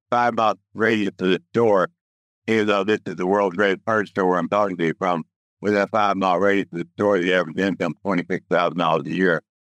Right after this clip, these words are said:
which is obviously way below the poverty line. So we're trying to impact the neighborhood and break the cycle of five generations of welfare. Uh, sitting at home waiting for the mailman to bring the welfare check.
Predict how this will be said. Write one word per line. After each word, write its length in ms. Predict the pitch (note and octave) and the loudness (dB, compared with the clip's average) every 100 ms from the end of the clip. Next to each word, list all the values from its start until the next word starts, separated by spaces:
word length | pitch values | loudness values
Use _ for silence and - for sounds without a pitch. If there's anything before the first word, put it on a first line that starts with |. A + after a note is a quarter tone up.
| _ _ | _ _
which 220 | F2 F#2 E2+ | -4 -2 -2
is 140 | E2 - - - | -6 -6 -10 -2
obviously 540 | F#2+ F2+ E2+ - E2+ | -2 0 -4 -6 -6
way 260 | E2 F#2 E2+ | -2 0 0
below 280 | F2 F2+ | 0 -2
the 80 | D#2+ - | -2 -2
poverty 340 | G#2 G2 E2 | -2 0 -2
line. 300 | D#2 E2 D2+ - | -2 -2 -2 -2
So 140 | F2+ | -4
we're 220 | E2 F#2 | -2 -4
trying 360 | F2+ G#2 G2 F2 | -2 -2 -2 -4
to 140 | E2 - _ _ _ | -8 -12 _ _ _
impact 460 | A2 A2+ G#2 G2+ F#2 | -2 -2 0 -2 -4
the 80 | F2+ | -4
neighborhood 500 | F#2 G2 F2 F2 F2 | 0 0 -2 -2 0
and 140 | D#2+ D#2+ | -2 -2
break 220 | F#2 - | -2 -2
the 100 | F#2+ - | -8 -4
cycle 320 | G2+ F#2+ F2+ | -2 -2 -2
of 160 | F2+ D#2+ _ _ _ | -4 -4 _ _ _
five 360 | - G2+ G2 E2+ | -2 0 0 -2
generations 680 | G2+ F#2 F#2+ F#2 F#2+ E2+ D2+ | -2 0 0 0 -4 -6 -6
of 80 | |
welfare. 800 | D2 F#2 A2 G#2+ - F2 D#2+ E2 _ _ _ _ - | -2 0 0 -2 0 2 2 0 _ _ _ _ -4
Uh, 340 | E2+ D#2+ D2 _ _ _ _ - | 0 0 -2 _ _ _ _ -2
sitting 220 | E3 D3 | 2 4
at 100 | B2+ | 2
home 400 | B2+ C3+ A#2+ A2+ | 0 0 2 2
waiting 300 | G#2+ A2+ G#2+ | 2 0 -2
for 120 | G#2 F#2+ | -4 -4
the 60 | |
mailman 560 | F#2 A2+ A#2 A2 F#2+ F2+ | 0 0 0 0 0 -2
to 80 | F2 | -2
bring 240 | G2 F#2 | -4 -2
the 60 | F2+ | -2
welfare 480 | A#2 G#2+ - E2+ | 0 0 -2 -6
check. 280 | - G2 F2+ | -2 0 0